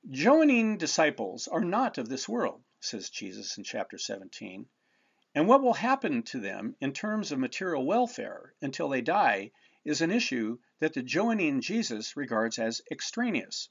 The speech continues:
says Jesus in chapter twenty-one. To interpret the relationship between the joining Jesus, I have to stop for a minute. Notice how he says this,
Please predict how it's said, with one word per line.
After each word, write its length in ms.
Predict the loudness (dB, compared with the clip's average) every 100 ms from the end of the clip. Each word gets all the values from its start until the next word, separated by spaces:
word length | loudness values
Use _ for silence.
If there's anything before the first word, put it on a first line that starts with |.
| _
says 320 | -12 -10 -10
Jesus 560 | -8 -6 -6 -8 -12 -10
in 80 | -10
chapter 300 | -10 -12 -14
twenty-one. 580 | -14 -12 -14 -16 -20 -20 _ _ _ _ _ _ _ _ -12
To 160 | -4 -2
interpret 500 | -2 -2 0 -2 -2
the 80 |
relationship 760 | 0 4 4 2 -4 -4 -6 -8
between 340 | -8 -2 0
the 100 | -2
joining 560 | 0 0 2 2 2 2
Jesus, 640 | 2 2 0 -4 -6 -8 -4
I 40 | -4
have 100 | -2
to 80 | -2
stop 260 | 0 -2
for 80 | -2
a 40 |
minute. 240 | -12 -12 -18 -20 -20 _
Notice 240 | -2 0 2
how 120 | 2
he 60 | 0
says 340 | -2 -4 -4
this, 360 | -4 -4 -6